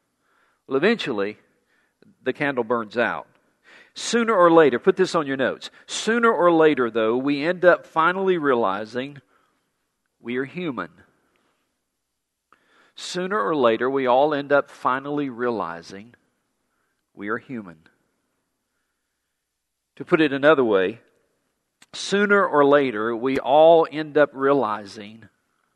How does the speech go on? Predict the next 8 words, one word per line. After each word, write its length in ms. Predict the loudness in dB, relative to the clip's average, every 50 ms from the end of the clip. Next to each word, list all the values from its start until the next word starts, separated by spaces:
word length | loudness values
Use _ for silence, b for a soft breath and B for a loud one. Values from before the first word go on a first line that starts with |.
| _ _ _ _ _ _ _ _ _ _ _ _ _ _ _ _ _ _ _ _ _ _ _ _ _ _ _
we're 120 | -12 -10
empty. 480 | -6 -6 -6 -6 -8 _ -20 -20 -20 _ _ _ _ _ _ _ _ _ _ _ _ _ _ _ _ _ _ _ _ _ _ _ _ _ _ _
And 160 | -18 -16 -14
we're 80 | -10 -6
not 220 | -4 -4 -4 -6
sure 200 | -6 -4 -4 -4
many 240 | -4 -6 -10 -12 -14
times 560 | -12 -10 -10 -10 -10 -12 -16 -20 -20 -20 -20